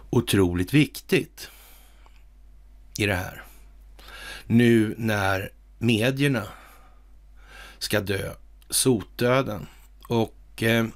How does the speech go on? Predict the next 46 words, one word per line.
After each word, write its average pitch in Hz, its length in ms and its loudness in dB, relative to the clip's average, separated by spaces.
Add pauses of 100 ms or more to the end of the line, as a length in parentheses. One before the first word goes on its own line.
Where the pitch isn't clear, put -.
(140)
nu 135 140 0
kan 143 140 0
man 151 140 0
säga 135 320 0
så - 120 -4
här 117 380 -4
att - 360 -4 (1700)
de 139 220 4
håller 139 160 4
på 139 100 -6
att 143 60 -4
ta 147 100 2
livet 156 460 0
av 113 80 -2
sig - 160 -6
själva 110 320 -4
och 110 60 -4
det 107 80 -8
är 110 40 -4
stackel 110 560 -2
på. 107 340 0
Det 98 80 -2
här 104 80 -2
stacklet 110 640 -6
är 101 40 -6
ju 98 120 -4
det 90 80 -6
här 92 80 -6
koppl-, - 520 -12
eller 98 120 0
strypkopplet 95 840 -4
då, 90 140 -8
eller 98 160 -6
stryphalsbandet 95 840 -4
då - 80 -10
med 85 140 -10 (340)
taggarna 95 380 -2
inåt. 104 360 -4 (240)
Och - 360 -6
det 123 80 4
här 113 200 0
är 101 60 -6
ju 98 100 -10
väldigt 113 400 -8
hårt 107 360 -10
draget 123 840 -6